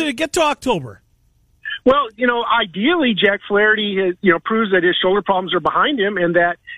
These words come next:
Speaker 2: he can again be an ace. But we haven't seen the ace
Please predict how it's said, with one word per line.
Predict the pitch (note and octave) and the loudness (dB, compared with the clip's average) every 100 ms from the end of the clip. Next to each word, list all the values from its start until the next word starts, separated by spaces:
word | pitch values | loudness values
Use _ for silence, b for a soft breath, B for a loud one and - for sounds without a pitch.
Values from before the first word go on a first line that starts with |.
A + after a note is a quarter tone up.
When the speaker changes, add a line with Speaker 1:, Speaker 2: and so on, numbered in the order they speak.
| - | -2
Speaker 2:
he | G#3 G3+ | 0 2
can | G3+ F#3+ | 2 2
again | E3+ D3 F3+ F3+ | 0 2 2 2
be | C#3+ F#3+ | 0 2
an | F#3 | 2
ace. | A3 B3 - | 0 -2 -4
But | F3+ F3 | -4 0
we | A3+ | 2
haven't | B3+ B3+ - | 2 -2 -6
seen | A#3+ C#4+ C#4 | -2 0 0
the | F#3 F3 | 0 2
ace | G#3 | 0